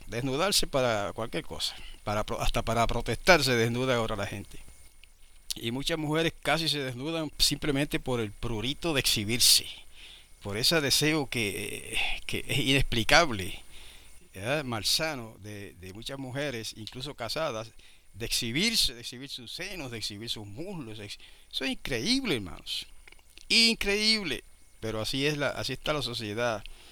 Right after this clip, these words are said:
hoy día, ¿verdad? Y estoy hablando de mujeres buenas, ¿eh? No estamos hablando de mujeres malas.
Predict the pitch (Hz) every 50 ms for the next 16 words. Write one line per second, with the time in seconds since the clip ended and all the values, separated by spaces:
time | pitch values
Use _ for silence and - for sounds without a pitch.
0 | - - - - - - - 95 98 104 104 101 104 101 98 95 87 85 85 85
1 | 85 98 - - - - 95 92 90 - - - 104 135 147 147 160 185 208 214
2 | 202 175 135 117 110 110 104 107 98 85 110 147 185 156 110 - - - - -
3 | - - 143 196 - - - 101 - 113 113 156 185 190 185 196 214 196 202 185
4 | 170 147 131 143 139 127 110 104 107 147 190 151 120 123 - -